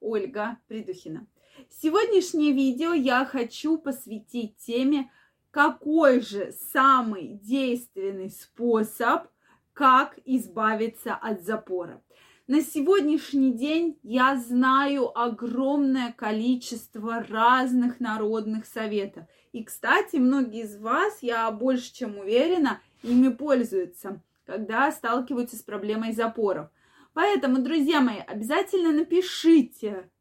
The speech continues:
по вашему мнению, какой действенный способ избавления от запора. И мы с вами сегодня обсудим самые распространенные народные методы.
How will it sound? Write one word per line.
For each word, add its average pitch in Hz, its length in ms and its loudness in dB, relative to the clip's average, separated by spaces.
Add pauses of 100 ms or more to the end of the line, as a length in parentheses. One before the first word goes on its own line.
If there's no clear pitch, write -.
по 262 140 -2
вашему 311 600 0
мнению, 269 880 0 (760)
какой 247 380 0
действенный 247 500 -4
способ 339 500 -6
избавления 214 680 0
от 214 280 -2 (240)
запора. 208 600 -4 (540)
И 254 100 -2
мы 277 120 4
с - 160 -6
вами 262 520 0 (280)
сегодня 269 640 -2
обсудим 269 800 -4 (260)
самые 285 560 2
распространенные 214 1400 -6
народные 196 920 -4
методы. 202 720 -8